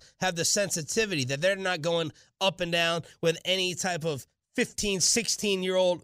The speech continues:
mischief like Choppy may be dealing with. Go to D F W security dot com, or better yet, give 'em a call and say, "Sean from the Fan sent me,"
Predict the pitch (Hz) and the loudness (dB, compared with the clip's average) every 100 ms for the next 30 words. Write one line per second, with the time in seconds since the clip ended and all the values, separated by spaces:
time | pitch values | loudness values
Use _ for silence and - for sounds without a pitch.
0 | - 147 214 202 - 139 101 _ - 170 | -6 0 2 2 0 -2 -4 _ -2 0
1 | - 226 220 185 165 156 147 131 151 135 | 2 2 2 0 0 0 0 0 0 2
2 | 127 95 - _ - 220 139 113 226 240 | 0 -2 -6 _ 0 0 0 0 0 0
3 | - 214 220 208 - 170 175 170 165 160 | 0 -4 -2 -4 -4 -4 -4 -2 -2 -4
4 | - _ - 143 180 185 160 151 143 139 | -6 _ -4 0 0 0 0 2 0 -2
5 | 104 160 190 160 151 131 _ - 151 208 | 0 -2 0 2 0 -2 _ -4 0 0
6 | 202 151 147 143 - _ - 131 - 127 | 0 2 2 0 -4 _ -4 0 2 2
7 | - 151 151 151 165 135 147 143 135 - | 0 0 0 -2 -4 -4 -2 0 0 0
8 | 151 147 156 | 0 0 -4